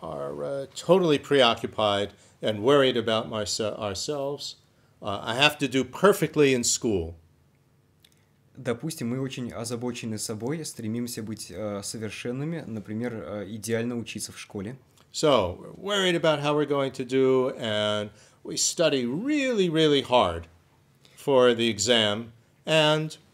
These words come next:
Speaker 1: we pass, we get a good grade.
Speaker 2: Предположим, мы действительно очень старательно готовились к экзамену и на экзамене получили хорошую оценку.
Speaker 1: Who has benefited from this?
Speaker 2: А кто от этого выиграл?
Speaker 1: False me or the conventional me?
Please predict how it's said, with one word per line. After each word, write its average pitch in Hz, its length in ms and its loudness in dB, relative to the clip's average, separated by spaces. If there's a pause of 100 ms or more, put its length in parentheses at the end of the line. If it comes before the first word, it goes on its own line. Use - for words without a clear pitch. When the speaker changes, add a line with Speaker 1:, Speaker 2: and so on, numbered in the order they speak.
(320)
Speaker 1:
we 160 120 -4
pass, 113 400 -2
we 135 80 -8
get 107 140 -2
a 110 40 -4
good 101 180 -6
grade. 85 320 -4 (840)
Speaker 2:
Предположим, 135 580 -4
мы 123 100 -4
действительно 143 640 -6
очень 110 300 -10
старательно 110 500 -8
готовились 104 460 -8
к - 80 -14
экзамену 143 580 -6
и 123 280 -12
на 123 200 -12
экзамене 113 380 -6
получили 117 500 -8
хорошую 117 460 -6
оценку. 107 440 -10 (380)
Speaker 1:
Who 170 140 6
has 151 100 0
benefited 131 500 0
from 98 200 -6
this? 85 240 -10 (280)
Speaker 2:
А 104 300 -4
кто 151 380 -4
от 120 100 -8
этого 120 220 -6
выиграл? 104 420 -6 (300)
Speaker 1:
False 135 400 6
me 156 180 2
or 147 100 0
the 127 80 -8
conventional 113 540 -4
me? 67 180 -12